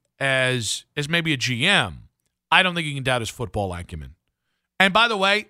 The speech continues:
they actually have, a, like, and I, this fo-, sounds like a, a defense of them. They're four or five deep in really, really bright, high-powered football minds, including Cat Raish,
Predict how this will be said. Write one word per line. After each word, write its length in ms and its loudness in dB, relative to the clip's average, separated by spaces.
they 160 2
actually 300 0
have, 580 2
a, 60 0
like, 260 0
and 240 2
I, 120 2
this 220 -4
fo-, 260 0
sounds 240 0
like 120 0
a, 200 0
a 300 0
defense 460 -2
of 120 0
them. 300 0
They're 340 4
four 320 2
or 60 4
five 400 0
deep 340 -2
in 320 -4
really, 360 0
really 440 -2
bright, 460 0
high-powered 880 2
football 420 -2
minds, 540 -8
including 460 -2
Cat 260 0
Raish, 400 -4